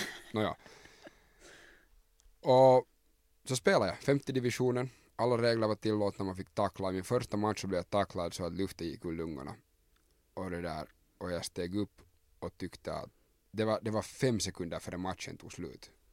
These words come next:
Och då tänkte jag att det här är en sport jag älskar. Ah, fast forward till tvåtusen sexton, vi hade satt ihop ett eget lag som hette H C America. <laughs> Det där,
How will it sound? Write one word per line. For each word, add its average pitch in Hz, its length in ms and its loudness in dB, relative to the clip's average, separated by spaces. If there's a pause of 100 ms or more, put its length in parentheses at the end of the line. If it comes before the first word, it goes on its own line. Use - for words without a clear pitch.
(380)
Och - 80 -8
då 98 80 -2
tänkte 92 340 -8
jag 80 100 -6
att - 260 -16 (840)
det - 120 -16
här - 380 -8 (520)
är 87 100 -8
en 69 80 -8
sport - 360 -12
jag - 100 -12
älskar. - 420 -16 (1600)
Ah, 107 560 4 (1600)
fast 135 320 4
forward 113 460 4
till - 120 -10
tvåtusen 101 440 -4
sexton, 104 500 -2
vi 98 80 -2
hade 95 120 0
satt 101 200 -8
ihop 98 220 -2
ett - 120 -6
eget 104 260 0
lag 95 300 0
som 92 80 -6
hette 85 200 -10
H 92 220 -2
C 95 140 -4
America. 92 520 -2 (280)
<laughs> - 240 -20
Det - 220 -2
där, 95 300 -4